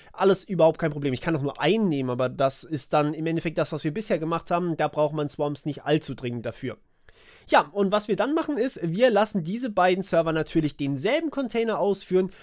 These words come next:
und wir lassen sie dem Swarm beitreten.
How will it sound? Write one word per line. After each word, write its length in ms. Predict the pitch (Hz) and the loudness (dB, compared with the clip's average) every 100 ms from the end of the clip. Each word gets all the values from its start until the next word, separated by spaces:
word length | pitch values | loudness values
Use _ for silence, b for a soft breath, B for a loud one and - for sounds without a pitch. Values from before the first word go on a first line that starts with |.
| B B | B B
und 300 | 220 202 190 | 6 6 2
wir 120 | 180 | 4
lassen 280 | 165 165 156 | 4 2 -2
sie 160 | 170 | -4
dem 180 | 160 156 | -2 -2
Swarm 760 | - - 135 156 165 147 131 127 | -2 -4 2 2 2 -2 -10 -6
beitreten. 840 | 139 190 165 - 127 117 110 101 | -2 -2 -4 -8 -8 -8 -12 -18